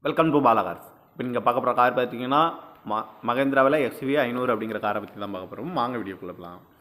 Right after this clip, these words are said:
இந்த கார் பார்த்தீங்கன்னா, மகேந்திராவில எக்ஸ் யு வி ஐந்நூறு. இந்த வண்டியோட மாடல் பார்த்தீங்கன்னா, ரெண்டாயிரத்தி பதிமூணு மாடல். இதோட வேரியன்ட் பார்த்தீங்கன்னா, டபிள்யூ சிக்ஸ் அப்படிங்கிற வேரியன்ட் தான். ஓனர் பார்த்தீங்கன்னா, மூணு ஓனர் வருன்ருக்காங்க. இதுக்கு ஒரு இன்சூரன்ஸ் பார்த்தீங்கன்னா, லைவ்ல இருக்கு.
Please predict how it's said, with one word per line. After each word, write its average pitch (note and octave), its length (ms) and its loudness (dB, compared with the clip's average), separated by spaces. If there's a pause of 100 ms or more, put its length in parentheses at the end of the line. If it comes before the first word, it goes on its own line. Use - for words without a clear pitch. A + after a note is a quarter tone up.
(220)
இந்த - 120 -10
கார் D3 180 4
பார்த்தீங்கன்னா, D3 300 4
மகேந்திராவில C3+ 480 2
எக்ஸ் A#2 200 -6
யு B2+ 80 -4
வி B2 60 2
ஐந்நூறு. A2+ 400 -2 (580)
இந்த - 140 -14
வண்டியோட B2+ 260 2
மாடல் C#3 300 4
பார்த்தீங்கன்னா, C#3+ 240 2
ரெண்டாயிரத்தி B2+ 320 0
பதிமூணு B2 360 -2
மாடல். A#2 320 -2
இதோட A#2+ 300 -4
வேரியன்ட் C#3+ 320 0
பார்த்தீங்கன்னா, C3 400 0
டபிள்யூ B2+ 240 -2
சிக்ஸ் - 360 -8
அப்படிங்கிற G#2 320 -4
வேரியன்ட் F#2 300 -12
தான். F2 200 -16 (480)
ஓனர் C#3 280 2
பார்த்தீங்கன்னா, C#3 380 0
மூணு C3 240 0
ஓனர் B2+ 220 0
வருன்ருக்காங்க. B2+ 480 -2
இதுக்கு B2 240 -2
ஒரு A#2 140 -2 (360)
இன்சூரன்ஸ் C#3 460 -6
பார்த்தீங்கன்னா, C#3 440 0
லைவ்ல A2+ 320 0
இருக்கு. F#2 280 -8